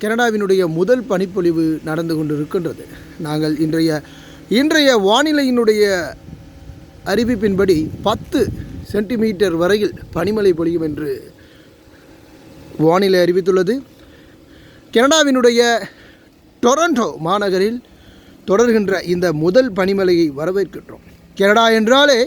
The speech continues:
நினைவுக்கு வருகின்றது பனிப்பொழிவும்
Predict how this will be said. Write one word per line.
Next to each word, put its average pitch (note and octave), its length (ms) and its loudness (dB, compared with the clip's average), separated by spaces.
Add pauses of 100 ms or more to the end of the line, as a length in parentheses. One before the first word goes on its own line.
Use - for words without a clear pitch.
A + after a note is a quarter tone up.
(140)
நினைவுக்கு G#3 460 -4
வருகின்றது F3 480 -4 (1040)
பனிப்பொழிவும் F3+ 720 0